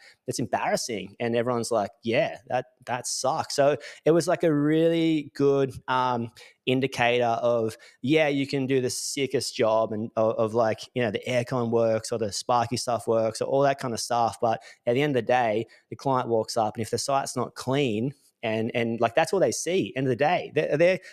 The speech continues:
everyone on earth is expecting the light to turn on, the aircon system to work, all this kind of stuff. What they're not expecting is the customer service, the, um, the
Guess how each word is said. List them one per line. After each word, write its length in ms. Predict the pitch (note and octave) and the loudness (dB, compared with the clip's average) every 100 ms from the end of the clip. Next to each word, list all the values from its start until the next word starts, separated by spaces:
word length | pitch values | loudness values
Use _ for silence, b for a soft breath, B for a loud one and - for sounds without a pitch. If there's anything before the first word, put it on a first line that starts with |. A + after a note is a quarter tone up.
| B - | B 0
everyone 400 | E3+ G#3 G3+ F3+ | 2 4 2 2
on 100 | C3 | 2
earth 320 | C3 C#3 B2+ | 2 2 0
is 140 | A2+ | -4
expecting 800 | B2 - C3 B2 - C3 B2 A#2 | -6 -2 -2 -2 -2 -2 -2 0
the 320 | A#2 A#2 A2+ G#2 b b b | 2 4 2 0 b b b
light 280 | A#2+ C3 C3+ | 2 2 2
to 80 | - | -4
turn 320 | - C3+ A#2+ | -4 -2 0
on, 200 | A#2+ A#2 | 0 0
the 80 | A2 | 0
aircon 380 | A#2+ B2 C3 A#2+ | 2 2 0 -4
system 380 | - B2 - A2 | -2 -4 -4 -6
to 100 | - | 0
work, 260 | A#2 A2 - | 0 0 0
all 100 | C#3+ | 0
this 140 | C#3+ | 0
kind 180 | - C3 | -2 -6
of 60 | A2 | -4
stuff. 240 | C3 A#2+ | -2 0
What 140 | - D#3+ | 0 0
they're 100 | D#3+ | 0
not 220 | C3 B2 | 2 2
expecting 540 | C#3 - B2 - A#2+ | 0 0 -2 -2 -4
is 100 | A2+ | -4
the 80 | A2+ | -4
customer 480 | - C3 A#2 C3+ A#2 | -2 -2 0 -2 -4
service, 580 | - A2 A2+ A2+ G#2 - | -2 0 2 2 -2 -2
the, 260 | A2 A2 - | 0 0 0
um, 400 | G#2+ G#2 G#2 G#2+ - B B B B | -2 0 -2 -6 -10 B B B B
the 400 | A2 B2+ A#2+ | 2 4 4